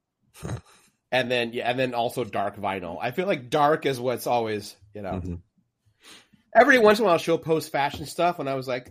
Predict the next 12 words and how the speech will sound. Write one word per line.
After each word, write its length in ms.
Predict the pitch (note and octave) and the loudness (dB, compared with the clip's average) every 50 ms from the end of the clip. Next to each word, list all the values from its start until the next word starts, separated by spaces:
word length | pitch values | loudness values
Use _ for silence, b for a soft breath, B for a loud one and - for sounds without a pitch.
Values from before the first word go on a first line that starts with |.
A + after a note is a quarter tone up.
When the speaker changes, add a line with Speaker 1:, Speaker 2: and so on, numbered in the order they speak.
| - - | -16 -14
Speaker 1:
"I 40 | |
wish 200 | C3+ D3 E3 - - | -14 -12 -14 -14 -14
they 80 | F3+ | -16
made 220 | D#3 D#3 D3+ D#3 D#3 | -14 -14 -14 -14 -14
that 200 | D3+ - - _ | -14 -16 -16 _
for 60 | - | -20
guys. 460 | - - - D3+ D#3+ - - - - _ - | -18 -16 -14 -14 -14 -14 -14 -16 -16 _ -14
I 100 | - - | -12 -12
would 140 | - - - | -12 -14 -14
wear 220 | - - - - | -12 -12 -12 -12
that." 220 | - G1+ - - - - - _ _ _ _ _ _ _ _ _ _ _ _ _ _ b b b b b b b b b b b b b b b b b b b b b b b b b b b b b b _ _ _ _ _ _ _ _ _ _ _ _ _ _ _ _ _ _ _ - - - _ _ _ _ - | -12 -14 -14 -16 -18 -20 -20 _ _ _ _ _ _ _ _ _ _ _ _ _ _ b b b b b b b b b b b b b b b b b b b b b b b b b b b b b b _ _ _ _ _ _ _ _ _ _ _ _ _ _ _ _ _ _ _ -20 -20 -20 _ _ _ _ -10
Speaker 2:
Indeed. 360 | G2+ F2+ F#2+ G2+ G2+ G2 | -8 -6 -4 -6 -6 -8